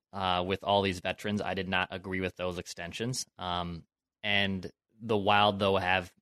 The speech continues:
married themselves to those players for the short and long term. Now, Leopold isn't gonna fire Guerin for those decisions. And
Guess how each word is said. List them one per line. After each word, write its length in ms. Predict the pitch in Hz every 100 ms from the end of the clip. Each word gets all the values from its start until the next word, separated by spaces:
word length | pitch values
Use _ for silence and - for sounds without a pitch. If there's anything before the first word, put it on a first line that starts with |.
| _ 98
married 580 | 104 107 110 107 104
themselves 540 | 95 95 - 92 92 -
to 120 | 104
those 240 | 98 92 92
players 580 | - 92 90 87 - - -
for 300 | 92 90 87 -
the 200 | 90 85 _ _ _ _ _
short 260 | - 110 98
and 200 | 98 92
long 240 | 90 87 -
term. 300 | 92 85 78 _ _ _ _ _ _ _ -
Now, 400 | 107 101 98 95 _ _ _ _ _ _ _ _
Leopold 540 | 127 139 110 - 117 110
isn't 180 | 107
gonna 160 | 104 95
fire 320 | - 107 98
Guerin 440 | 90 95 92 82 85
for 120 | -
those 200 | 87 85
decisions. 520 | 82 85 - 95 104 -
And 280 | 95 92